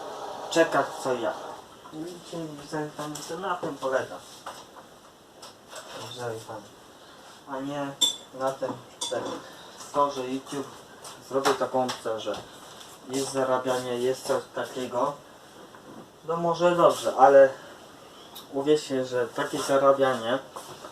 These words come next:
my to tam, co to tam zarobimy? Trzysta, czterysta? Bo po prostu nie mamy, e, sponsorów, tylko sami sobie robimy. To jest dla nas taka frajda,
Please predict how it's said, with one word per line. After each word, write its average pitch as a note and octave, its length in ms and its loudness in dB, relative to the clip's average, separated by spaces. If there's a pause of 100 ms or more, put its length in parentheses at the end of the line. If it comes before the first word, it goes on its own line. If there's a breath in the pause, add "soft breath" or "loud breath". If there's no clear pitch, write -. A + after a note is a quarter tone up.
(180)
my F3+ 140 4
to F3 180 6
tam, E3 280 4
co C#3 140 0
to B2 160 -2
tam G#2 220 0
zarobimy? A2 560 -2 (600)
Trzysta, - 460 0
czterysta? B2 720 0 (1700)
Bo F#3 200 4
po F#3 180 -6
prostu F#3 340 6 (420 loud breath)
nie D#3 160 2
mamy, E3+ 280 2
e, C3 1040 2
sponsorów, D3 760 2 (160)
tylko G#3 240 -2
sami F3+ 280 4
sobie A2+ 200 -6
robimy. G2+ 420 -10
To F3 60 2
jest - 200 -4 (320 loud breath)
dla D3+ 120 4
nas F3+ 280 6
taka - 260 0
frajda, C3+ 600 2